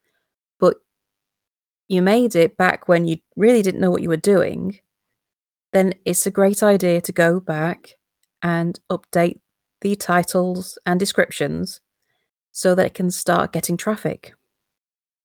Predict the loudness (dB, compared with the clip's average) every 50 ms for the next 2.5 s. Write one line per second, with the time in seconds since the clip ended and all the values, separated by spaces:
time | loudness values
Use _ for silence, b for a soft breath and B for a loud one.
0 | _ _ _ _ _ _ _ _ _ b b b b b b b b b b b
1 | b _ -6 -6 -2 0 0 0 2 0 -2 -4 -2 -2 -2 -2 -2 -4 -4 -2
2 | 0 0 2 0 0 -2 -4 -10 -14 -14